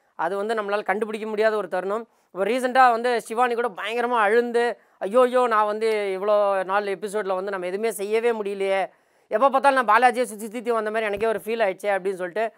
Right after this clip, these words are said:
பயங்கரமா அழுந்தாங்க. But அழுந்து என்ன பிரயோஜனம்? கண்டிப்பா நெக்ஸ்ட் எவிக்ஷன் அவங்க தான் நினைக்கிறேன். But இதெல்லாம் வந்து பிக் பாஸோட ஹவுஸ்க்குள்ள நடக்குது.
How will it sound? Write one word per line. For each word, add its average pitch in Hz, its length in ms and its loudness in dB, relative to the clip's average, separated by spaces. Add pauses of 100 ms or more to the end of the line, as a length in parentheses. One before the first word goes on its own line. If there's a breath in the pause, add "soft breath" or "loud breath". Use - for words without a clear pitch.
(340 soft breath)
பயங்கரமா 233 380 2
அழுந்தாங்க. 202 520 2 (360)
But 180 120 0
அழுந்து 269 320 4
என்ன 247 200 4
பிரயோஜனம்? 208 500 -2 (100)
கண்டிப்பா 226 420 2
நெக்ஸ்ட் 226 280 -2
எவிக்ஷன் 220 340 -4
அவங்க 202 280 -2
தான் 214 140 -2
நினைக்கிறேன். 185 420 -2 (480)
But 220 180 4 (320)
இதெல்லாம் 285 480 6
வந்து 254 320 6
பிக் 196 240 -8
பாஸோட 233 440 4
ஹவுஸ்க்குள்ள 226 520 -2
நடக்குது. 170 460 -8